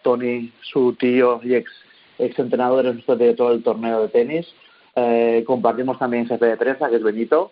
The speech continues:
Y, pero también sabes que la, la, la, cómo Rafa planifica su vida, sus torneos, y hoy mismo no sabe si va, dependiendo de su estado físico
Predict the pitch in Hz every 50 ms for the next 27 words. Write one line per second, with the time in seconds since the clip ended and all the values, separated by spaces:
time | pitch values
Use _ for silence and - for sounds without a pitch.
0 | _ - - - - _ _ _ - 160 151 147 143 143 139 139 135 135 135 135
1 | 135 - 117 - 131 127 127 127 123 131 147 143 - 165 156 160 156 160 - 160
2 | 147 143 135 131 123 135 139 131 123 - 120 127 131 123 - - - 139 139 147
3 | 147 143 147 131 - 147 127 135 120 117 120 135 131 - 127 117 - 139 127 139
4 | 139 135 117 120 120 - - - 117 123 135 147 156 175 185 175 - - - -
5 | - 127 123 120 117 117 117 117 - 139 147 143 143 151 156 156 160 165 170 175
6 | 190 - - _ - - _ _ _ 135 139 143 131 - 143 131 131 135 127 -
7 | - 131 127 127 127 120 120 120 120 117 117 117 113 110 113 120 113 120 117 127
8 | 127 131 131 131 131 - 139 131 127 - 135 127 127 120 - - 143 131 - -
9 | 131 - 151 143 143 147 147 147